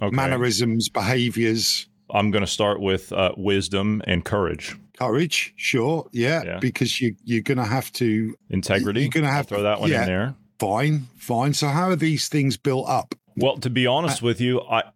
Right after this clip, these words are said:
Speaker 1: I, I look at this as, I, I mean, I base things, when it comes to, to leadership qualities, I base things on people's character. I don't look at what skills they possess. I, I look at someone whether or not,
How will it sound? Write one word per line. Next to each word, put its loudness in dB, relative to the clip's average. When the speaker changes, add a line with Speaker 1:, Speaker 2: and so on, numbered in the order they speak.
Speaker 1:
I, 2
I 2
look 0
at -2
this 0
as, 0
I, 0
I 2
mean, 2
I 2
base 0
things, 0
when 2
it -4
comes 0
to, 2
to -4
leadership 0
qualities, 0
I 2
base -2
things 0
on 0
people's 0
character. -2
I 2
don't 0
look 0
at -2
what 0
skills 0
they -2
possess. -2
I, 2
I 2
look -2
at -6
someone 0
whether 2
or 0
not, 0